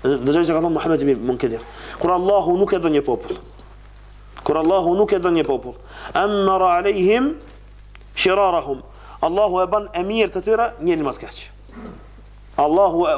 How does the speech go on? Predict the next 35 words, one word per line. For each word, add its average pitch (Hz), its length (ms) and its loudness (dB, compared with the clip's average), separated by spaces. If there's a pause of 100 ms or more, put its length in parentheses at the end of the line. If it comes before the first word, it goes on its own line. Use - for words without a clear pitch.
u 175 80 4
e 170 160 2
bën 202 240 0
e 170 120 -4
mirë 214 320 4 (360)
njeriun 208 400 4
më 190 120 0
të - 100 -10
keq. - 180 -4 (800)
"Wa 180 160 2
ja'ala 196 460 0 (180)
arzaqahum 190 920 0
bi 175 120 2
aydi 214 640 -2
bukhalaihim." 147 680 0
Dhe 147 280 0
e 160 40 0
bën, 196 260 2 (680)
e, - 100 0 (760)
riskun 196 380 0
e 170 60 0
tyre, 143 340 0
rrogat - 460 0
e 190 40 -4
tyre 240 400 0
u 170 140 0
e 170 60 2
bën 185 280 0 (160)
në 202 100 2 (140)
dorën 175 380 0
e 156 100 0
disa 143 240 -4
njerëzve 147 340 0
të - 140 -8
cilët 160 300 0